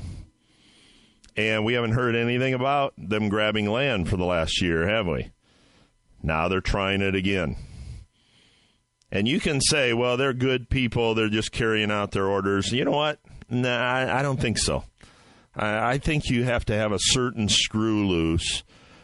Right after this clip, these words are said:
to work for the government in that capacity and willingly, knowingly violate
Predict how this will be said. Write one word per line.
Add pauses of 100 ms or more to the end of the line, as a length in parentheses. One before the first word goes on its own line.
(200)
to
work
for
the
government
in
that
capacity (100)
and (460)
willingly, (320)
knowingly (460)
violate